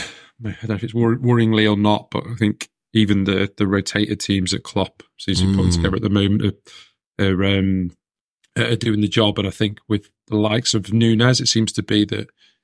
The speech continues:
Speaker 1: he's, he's basically playing Nunez as much as possible whilst, you know, he's, he's starting to score a few goals. Um, and, you know, you say the same for, for Luis Garcia as well. So, yeah, I think, as I say, could see this one being four or five nil or something.
Speaker 2: Yeah.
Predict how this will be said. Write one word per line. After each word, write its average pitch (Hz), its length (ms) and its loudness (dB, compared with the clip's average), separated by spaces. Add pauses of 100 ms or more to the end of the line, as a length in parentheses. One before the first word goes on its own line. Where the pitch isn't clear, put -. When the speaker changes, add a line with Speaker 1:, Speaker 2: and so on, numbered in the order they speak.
(220)
Speaker 1:
he's, 110 520 0
he's 113 180 -2
basically 107 320 -2
playing 101 280 -2
Nunez 95 300 -2
as 101 120 -2
much 107 240 2
as 104 80 -2
possible 98 680 -2
whilst, 95 560 -6
you 104 100 -4
know, 92 120 -2
he's, 92 500 -6
he's - 140 -8
starting 101 240 -4
to - 60 -8
score 110 220 2
a 101 40 2
few 101 220 0
goals. 98 440 0 (420)
Um, 95 300 0
and, 104 200 -2
you 113 60 2
know, 95 80 2
you 87 80 -6
say - 160 -4
the 92 80 -2
same 95 240 -2
for, 95 240 -8 (100)
for 101 120 -4
Luis 95 180 0
Garcia 98 400 -2
as 90 100 -2
well. 101 200 0
So, - 160 -4
yeah, 98 260 0
I 98 80 -8
think, - 220 -10
as 110 100 0
I 95 60 -2
say, 95 300 2 (440)
could - 120 -6
see - 120 4
this 92 180 0
one 98 120 -2
being 101 180 0
four 98 240 -2
or 92 60 -2
five 98 260 -6
nil 98 180 -4
or 95 60 -6
something. 107 520 -8 (200)
Speaker 2:
Yeah. 78 220 -4